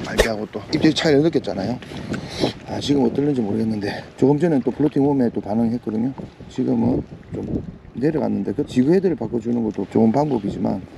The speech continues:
아주 미세한 차이에서는 비중 있는 웜을 사용해도 그 차이가 있습니다. 그러니까 플로팅 라인과 그 카본 라인의 그 미세한 차이 있잖아요. 아, 뭐야, 씨. 플로팅 라인하고 모노 라인하고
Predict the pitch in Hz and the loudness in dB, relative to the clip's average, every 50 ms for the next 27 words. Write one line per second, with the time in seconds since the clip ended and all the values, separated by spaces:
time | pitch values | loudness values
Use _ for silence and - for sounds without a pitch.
0 | - - - - - 151 185 160 131 139 143 202 208 185 165 - 156 135 135 120 | -16 -14 -12 -8 -2 2 4 6 6 6 6 4 4 4 2 0 2 2 4 2
1 | 113 107 - 107 104 110 113 104 98 - - - - - - 120 127 160 170 160 | 2 0 0 -2 0 0 -2 -2 -4 -8 -12 -18 -10 -2 2 2 4 4 4 4
2 | 151 135 120 123 127 123 117 107 98 - - - - 107 110 110 110 110 101 110 | 4 4 4 4 4 4 2 0 0 -2 -6 -10 -6 -4 -2 0 0 0 0 -2
3 | 117 117 113 101 - - 123 117 95 95 - - 90 - - 95 90 - - - | -2 -2 -2 -6 -6 -2 -2 -2 -2 -2 -6 -8 -12 -10 -8 -10 -10 -10 -14 -18
4 | - - - - - - - - - - - - - - - 127 131 120 120 117 | -18 -20 -20 -20 -20 -20 -20 -18 -18 -18 -18 -18 -14 -4 2 2 4 4 4 2
5 | 117 - - - - - - - - - 160 175 175 - 190 185 175 156 143 143 | 2 -2 -12 -20 -20 -20 -20 -10 -2 2 2 2 4 2 2 2 2 4 4 4
6 | 143 143 147 143 131 139 165 180 190 202 202 196 - - - - - - - 110 | 2 2 2 2 2 2 2 2 2 0 -2 -4 -10 -18 -20 -20 -16 -6 -2 -2
7 | 113 - - 139 135 160 156 151 139 139 139 131 127 123 120 117 110 95 104 107 | 0 0 0 0 2 2 4 4 4 4 4 4 4 4 4 2 2 2 0 -2
8 | 95 104 110 120 127 113 110 - 120 110 98 87 - 90 85 85 80 80 80 - | 0 -2 0 0 0 0 0 -2 -2 -2 -2 -2 -4 -6 -8 -8 -10 -12 -14 -16
9 | - - - - - - - - - - - - - - - - 110 110 98 95 | -20 -20 -20 -18 -14 -12 -12 -10 -12 -14 -16 -16 -12 -10 -6 -4 -4 -4 -4 -4
10 | 101 104 101 95 - - - - - - - - - - - - - - - - | -4 -6 -6 -8 -10 -12 -12 -12 -12 -12 -14 -14 -16 -16 -16 -12 -12 -12 -12 -12
11 | - - - - - - - - - - - - - - - - - - - - | -14 -18 -18 -20 -20 -20 -20 -20 -20 -18 -18 -20 -20 -20 -20 -20 -20 -20 -20 -16
12 | - - 143 165 170 - 175 160 147 147 147 147 143 139 131 147 165 180 190 175 | -10 -4 -2 -2 -2 0 0 0 2 2 2 2 0 0 0 0 0 0 -2 -4
13 | - - - - - - - - 156 165 165 151 123 117 113 117 117 117 113 107 | -8 -12 -14 -14 -12 -4 2 4 4 6 6 4 4 4 2 2 2 0 0 0
14 | 104 107 104 | -2 -4 -4